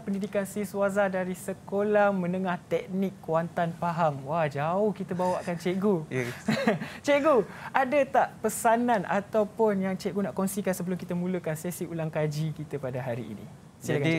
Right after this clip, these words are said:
Speaker 1: Cikgu.
Speaker 2: pada hari ini saya akan mengajar tajuk taksiran.
Speaker 1: Mhm.
Speaker 2: Tajuk taksiran ni tajuk dalam tingkatan empat lah.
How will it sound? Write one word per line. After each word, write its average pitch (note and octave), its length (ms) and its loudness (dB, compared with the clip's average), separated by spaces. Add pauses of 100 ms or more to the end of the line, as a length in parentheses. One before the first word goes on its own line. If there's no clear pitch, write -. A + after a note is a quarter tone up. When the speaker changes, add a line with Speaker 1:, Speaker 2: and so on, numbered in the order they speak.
Speaker 1:
Cikgu. - 320 -16
Speaker 2:
pada C3+ 240 2
hari C#3+ 320 2
ini F3+ 160 -2
saya C#3 240 0
akan C3 320 -2
mengajar B2+ 320 -2
tajuk A#2+ 560 -6
taksiran. A2+ 640 -2
Speaker 1:
Mhm. C3 400 -2
Speaker 2:
Tajuk A#2+ 240 -2
taksiran C3 400 -2
ni D#3+ 240 -2
tajuk B2 320 -4
dalam A#2 160 -4
tingkatan A#2+ 400 -6
empat A#2 160 -2
lah. C#3 140 -2